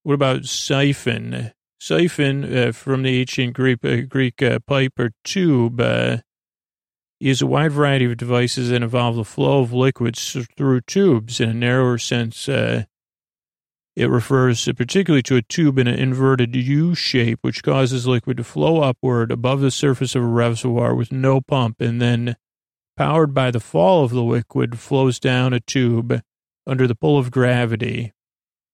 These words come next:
and then just discharges a lo-, level lower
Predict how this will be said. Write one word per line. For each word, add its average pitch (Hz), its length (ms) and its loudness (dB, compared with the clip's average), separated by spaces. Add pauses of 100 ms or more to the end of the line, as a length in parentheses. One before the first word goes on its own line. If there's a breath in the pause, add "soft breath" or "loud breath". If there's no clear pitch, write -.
(260)
and 113 420 2
then 120 300 2
just 123 400 -4
discharges 123 680 0
a 117 120 2
lo-, 120 440 2
level 123 500 0
lower 131 580 2